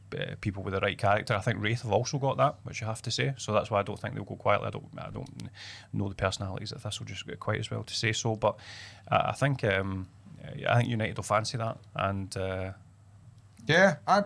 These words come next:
Speaker 2: I'm with you. I, I was just gonna say, Bear, I mean, if, if, if Wraith, as I expect, beat Partick tomorrow, they're top of the league,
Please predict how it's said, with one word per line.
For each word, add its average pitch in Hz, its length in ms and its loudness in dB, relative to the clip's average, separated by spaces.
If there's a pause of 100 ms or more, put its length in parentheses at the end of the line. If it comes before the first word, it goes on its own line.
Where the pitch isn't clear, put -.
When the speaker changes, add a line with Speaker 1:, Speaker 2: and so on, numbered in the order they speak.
Speaker 2:
I'm 202 140 8
with 202 180 6
you. 156 160 2
I, 165 60 2
I 160 440 0
was 139 120 -2
just - 160 -8
gonna 127 140 4
say, 143 180 -2
Bear, 135 240 4
I 104 40 -4
mean, 120 200 0
if, 104 260 -2
if, - 320 -4 (1500)
if - 160 4
Wraith, 165 280 4
as 85 120 -2
I 104 160 6
expect, - 560 -6 (1200)
beat 120 220 0
Partick 107 380 4
tomorrow, 92 420 -4 (800)
they're 101 100 2
top 120 280 4
of 98 40 -10
the 95 60 -6
league, 101 340 -8